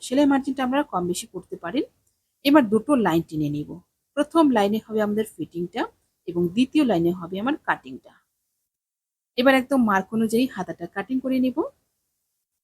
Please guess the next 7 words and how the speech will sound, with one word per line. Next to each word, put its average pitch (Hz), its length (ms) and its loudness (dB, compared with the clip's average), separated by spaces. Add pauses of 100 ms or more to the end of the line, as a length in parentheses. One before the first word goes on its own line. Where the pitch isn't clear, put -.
(400)
সুন্দরভাবে 262 680 0
হাতাটা 202 420 -6 (140)
কাট 190 220 -4
করে 302 180 -4
নেওয়ার 175 400 0
পর 254 160 0 (480)
এবার 277 240 4